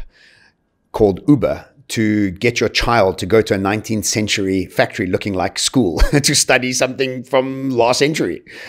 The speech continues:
And so we're in that transition phase, right? Well, I think the biggest sin of education has been always about teaching us what to think, not how to think.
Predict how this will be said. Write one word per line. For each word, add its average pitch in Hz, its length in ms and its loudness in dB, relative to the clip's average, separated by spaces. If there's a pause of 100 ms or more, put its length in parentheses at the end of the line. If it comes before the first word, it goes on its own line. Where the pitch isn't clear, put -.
(100)
And 131 180 4
so 131 100 6
we're 143 180 4
in 156 80 4
that 156 120 4
transition 170 400 0
phase, 87 180 -6
right? 127 200 -4 (420)
Well, 160 180 6
I 208 140 0
think 156 420 -4
the 120 300 2
biggest 143 540 -2
sin 151 180 4
of 104 100 2
education 104 540 0
has 92 160 -6
been 104 180 -2
always 117 320 -2 (340)
about 95 400 0
teaching 113 280 -2
us 95 140 -6
what 92 320 -2
to 110 80 0
think, 101 240 -4
not 92 180 -6
how 92 200 -6
to - 120 -8
think. - 440 -14